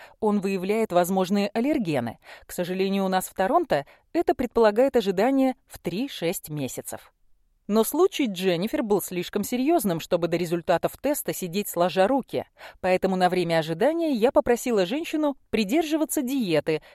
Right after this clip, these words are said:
исключающей косметические продукты. Это метод, который я применяю для перезагрузки кожи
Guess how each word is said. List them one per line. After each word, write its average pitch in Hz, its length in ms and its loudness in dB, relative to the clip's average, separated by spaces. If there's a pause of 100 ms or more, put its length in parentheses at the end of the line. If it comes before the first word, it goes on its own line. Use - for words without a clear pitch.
(120)
исключающей 214 880 -2
косметические 214 880 -4
продукты. 156 640 -2 (560)
Это 190 220 -2
метод, 208 360 -2
который 196 360 0
я 175 160 0
применяю 185 480 -2
для 190 180 -2
перезагрузки 202 800 -2
кожи 285 380 -2